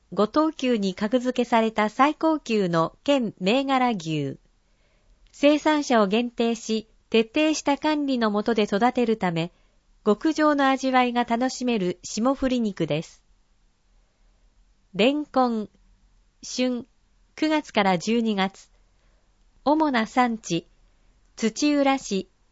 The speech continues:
稲敷市、霞ヶ浦市、小美玉市。穴を覗くと先が見えるとして、祝い事には欠かせないレンコン。部位によりシャキシャキとした食感や、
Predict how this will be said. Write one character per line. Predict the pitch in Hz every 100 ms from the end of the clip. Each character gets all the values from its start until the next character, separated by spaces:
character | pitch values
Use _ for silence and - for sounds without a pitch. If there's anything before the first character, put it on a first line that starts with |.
| -
稲 | 226 269
敷 | 277 - 240
市、 | - 190 185 _ _ _
霞 | - 226 285 277 269
ヶ | 262
浦 | 247 240
市、 | 240 - 175 - _ -
小 | 196
美 | 262
玉 | 269 254 233
市。 | 233 - 151 _ _ _ _ _ _ _ _ _ _ _ _ _ _ _ _ _ _ -
穴 | 202 277 320
を | 302
覗 | 247 262
く | 254 -
と | 233 226 - -
先 | - 190 -
が | 302 302
見 | 277 277
え | 277
る | 220 -
と | -
し | 220 -
て、 | 196 196 - _ -
祝 | 185 269
い | 294
事 | 277 277
に | 269 262
は | 220
欠 | 196
か | 180 269
せ | 269
な | 254
い | 240 214
レ | 202
ン | 247
コ | - 220
ン。 | 202 185 _ _ _ _ _ _ _ _ -
部 | 269 339
位 |
に | 311 247
よ | 220
り | 190 196 -
シ | -
ャ | 311
キ | -
シ | 262
ャ |
キ | - -
と | 214
し | -
た | 202
食 | 208 196
感 | - 233 226
や、 | 214